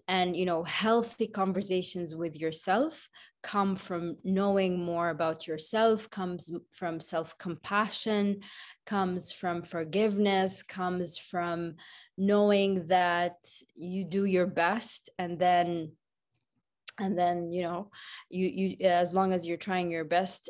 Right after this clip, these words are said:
everything is gonna be as, as best as it can be. So, so I think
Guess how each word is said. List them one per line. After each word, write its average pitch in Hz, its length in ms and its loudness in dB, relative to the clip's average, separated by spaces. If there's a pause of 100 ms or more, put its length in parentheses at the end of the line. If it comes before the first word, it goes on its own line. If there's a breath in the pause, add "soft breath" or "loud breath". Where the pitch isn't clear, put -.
everything 185 380 -2
is 165 120 -4
gonna 165 220 -4
be 165 520 -4 (640 soft breath)
as, 185 320 2
as 190 200 2
best 185 320 4
as 180 160 4
it 175 140 -2
can 175 300 0
be. - 220 -12
So, 170 580 2 (460 loud breath)
so 185 300 2
I - 160 -2
think 254 420 -2